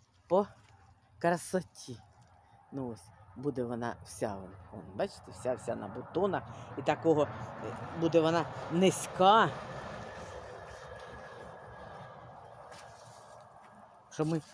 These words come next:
зможемо її гарно роздивитися. Вон, які вони.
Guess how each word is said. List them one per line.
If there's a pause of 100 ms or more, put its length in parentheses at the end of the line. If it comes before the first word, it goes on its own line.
(140)
зможемо
її (260)
гарно
роздивитися. (1400)
Вон, (380)
які
вони.